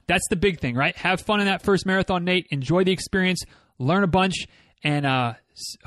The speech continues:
looking forward to welcoming you to the club, uh, Club twenty-six point two in the not too distant future. But thank you for the question, my friend.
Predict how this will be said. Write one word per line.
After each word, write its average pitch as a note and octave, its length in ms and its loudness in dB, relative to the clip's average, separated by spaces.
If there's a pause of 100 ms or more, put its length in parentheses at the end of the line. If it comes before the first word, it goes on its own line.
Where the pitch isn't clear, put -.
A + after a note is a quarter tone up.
(520)
looking E3+ 300 2
forward G3 220 4
to F#3 60 4
welcoming G3 460 2
you G3+ 80 0
to F#3+ 140 0
the E3+ 80 -2
club, G3 320 0
uh, F3+ 220 2
Club A3 300 -2
twenty-six A#3 440 0
point A3 240 0
two F#3 280 2 (300)
in - 80 -2
the C#3+ 60 0
not D3+ 180 0
too - 80 -12
distant D3 300 -4
future. D#3 240 -2
But D#3 100 -8
thank D#3 220 -4
you - 40 -10
for D3+ 80 -6
the C#3 60 -4
question, D#3 320 -6
my C#3+ 80 -6
friend. F3 260 -4